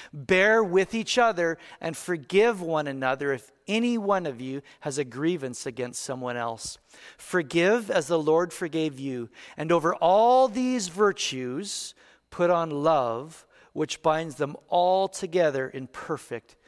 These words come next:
unity." Paul says to the church, "You're gonna need to forgive one another. And you're gonna, you're gonna need to, to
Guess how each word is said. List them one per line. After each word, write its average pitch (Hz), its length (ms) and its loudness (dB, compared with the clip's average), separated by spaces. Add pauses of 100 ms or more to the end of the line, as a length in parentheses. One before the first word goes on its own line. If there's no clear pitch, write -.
(240)
unity." 110 640 -12 (1120)
Paul 151 140 -6
says 147 280 -4
to 147 120 -12
the 135 80 -4
church, - 400 -6
"You're 196 340 -12
gonna 180 220 -2
need 160 180 -6
to 151 60 -6
forgive 127 500 -6
one 127 240 -8
another. 78 460 -12 (1200)
And 151 100 -6
you're 170 120 2
gonna, 214 200 -2
you're 180 140 -4
gonna 202 220 0
need 180 220 -4
to, 147 260 0
to - 180 -14